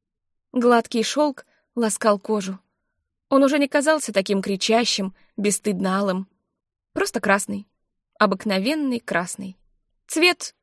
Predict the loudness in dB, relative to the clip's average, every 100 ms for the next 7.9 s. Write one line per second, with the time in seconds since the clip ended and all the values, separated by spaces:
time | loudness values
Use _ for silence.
0 | 0 2 2 0 -2 0 0 0 -2 0
1 | -4 -4 -6 -10 _ _ _ _ _ _
2 | _ -2 -2 -2 -8 -16 _ _ _ _
3 | -6 -2 0 -2 -4 -8 _ _ _ _
4 | _ 4 6 6 2 -4 -6 -2 0 0
5 | 2 2 2 0 -4 -6 -10 _ _ _
6 | _ _ -4 0 0 2 2 2 0 2
7 | 4 2 -2 -4 -2 -2 -2 -4